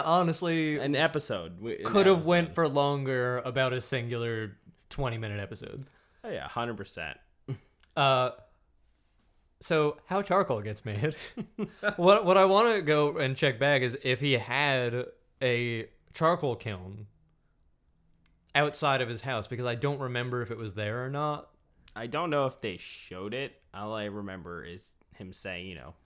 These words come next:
Speaker 2: "Add
Speaker 1: Well, 'cause,
Speaker 2: fire to it."
Speaker 1: 'cause I was talking about being like, "Oh, well, the, not a furnace," right? So, so the difference there is being like a, a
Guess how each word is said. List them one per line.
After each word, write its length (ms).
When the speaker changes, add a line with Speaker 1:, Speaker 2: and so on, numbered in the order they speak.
Speaker 2:
"Add 60
Speaker 1:
Well, 140
'cause, 120
Speaker 2:
fire 300
to 280
it." 120
Speaker 1:
'cause 140
I 80
was 180
talking 280
about 240
being 220
like, 380
"Oh, 200
well, 460
the, 320
not 300
a 60
furnace," 640
right? 420
So, 220
so 160
the 80
difference 380
there 360
is 180
being 280
like 220
a, 240
a 320